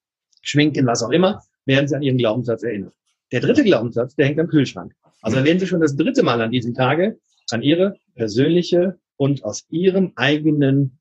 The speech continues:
Speaker 1: Umfeld stammenden
Speaker 2: Ja.
Speaker 1: Glaubenssatz, positiv besetzten Glaubenssatz erinnert. Der vierte hängt an der Haustür. Das heißt, wenn Sie das Haus verlassen, werden Sie wieder erinnert. Und der fünfte, der steckt entweder in Ihrer Aktentasche oder direkt in Ihrem Laptop.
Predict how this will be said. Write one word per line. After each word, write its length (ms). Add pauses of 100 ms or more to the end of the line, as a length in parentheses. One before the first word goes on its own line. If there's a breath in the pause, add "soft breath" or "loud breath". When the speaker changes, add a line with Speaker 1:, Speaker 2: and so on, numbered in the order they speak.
(120)
Speaker 1:
Umfeld 560
stammenden 600
Speaker 2:
Ja. 60
Speaker 1:
Glaubenssatz, 640
positiv 480
besetzten 380
Glaubenssatz 480
erinnert. 340 (420)
Der 140
vierte 460 (340)
hängt 200
an 100
der 120
Haustür. 400 (100)
Das 140
heißt, 200
wenn 100
Sie 60
das 140
Haus 200
verlassen, 340
werden 140
Sie 60
wieder 180
erinnert. 220
Und 100
der 80
fünfte, 500 (420)
der 140
steckt 320 (220)
entweder 320
in 80
Ihrer 180
Aktentasche 640 (420)
oder 220
direkt 300
in 100
Ihrem 180
Laptop. 400